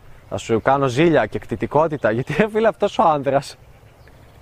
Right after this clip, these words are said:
<laughs> μπορείς να το φανταστείς, οποιαδήποτε γυναίκα να το φανταστεί να είναι μετά μαζί του. Δηλαδή, δεν καταλαβαίνεις ότι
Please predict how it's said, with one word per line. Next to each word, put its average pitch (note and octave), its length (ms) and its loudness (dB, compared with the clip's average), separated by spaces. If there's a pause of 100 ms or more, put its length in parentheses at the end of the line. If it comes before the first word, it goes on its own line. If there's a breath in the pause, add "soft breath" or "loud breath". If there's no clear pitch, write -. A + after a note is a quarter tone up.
(140)
<laughs> D4+ 960 -2
μπορείς E3 220 2
να F#3+ 80 2
το E3 80 2
φανταστείς, D#3 480 -2
οποιαδήποτε F#3+ 420 0
γυναίκα E3+ 340 2
να E3 60 0
το C#3+ 80 -4
φανταστεί D#3+ 380 0
να E3 100 2
είναι F3 120 0
μετά D#3+ 220 2
μαζί D#3 320 0
του. C3 200 -6 (1400)
Δηλαδή, C#3+ 340 0 (2500)
δεν D#3 160 2
καταλαβαίνεις F3 580 2
ότι D#3+ 280 0